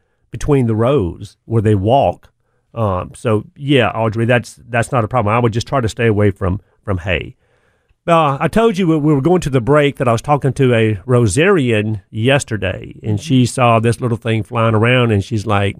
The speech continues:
"Hmm." Now, she didn't bring me the bug itself, but she swears up and down she has seen the first Japanese beetle of the year,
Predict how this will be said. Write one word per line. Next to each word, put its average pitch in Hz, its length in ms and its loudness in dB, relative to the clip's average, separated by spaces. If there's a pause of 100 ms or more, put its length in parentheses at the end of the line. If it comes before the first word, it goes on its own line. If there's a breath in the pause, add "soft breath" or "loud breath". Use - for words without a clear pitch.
(120)
"Hmm." 165 400 -4 (680)
Now, 151 440 0 (400)
she 170 200 -4
didn't 226 300 -2
bring 196 320 0
me 165 100 2
the 131 140 -2
bug 123 320 2
itself, 92 640 -2
but 120 140 -8
she 180 140 -2
swears 165 340 0
up 165 100 -4
and 156 100 -4
down 147 260 2
she - 180 0
has 120 160 2
seen 135 220 0
the 113 100 0
first 131 360 -2
Japanese 110 640 -2
beetle 110 560 0
of 107 140 -4
the 107 100 0
year, 98 460 -2